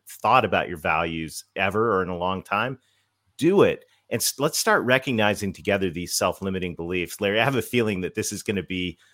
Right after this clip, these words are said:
a topic of conversation in the insiders group as well. Uh, I have a feeling we're gonna be working through some of these self-limiting beliefs together. So let's commit,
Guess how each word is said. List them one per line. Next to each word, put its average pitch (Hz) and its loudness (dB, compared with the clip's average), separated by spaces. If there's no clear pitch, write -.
a 113 2
topic 104 4
of 80 -14
conversation 95 0
in 107 -2
the 92 -4
insiders 113 2
group 104 0
as 98 -2
well. 104 4
Uh, 101 6
I 92 2
have 107 2
a 90 -6
feeling 104 2
we're 98 0
gonna 101 -2
be 92 -4
working 98 -4
through 92 -6
some 104 -4
of 90 -4
these 92 -4
self-limiting 95 -2
beliefs 87 -4
together. 90 0
So - 4
let's 160 2
commit, 139 2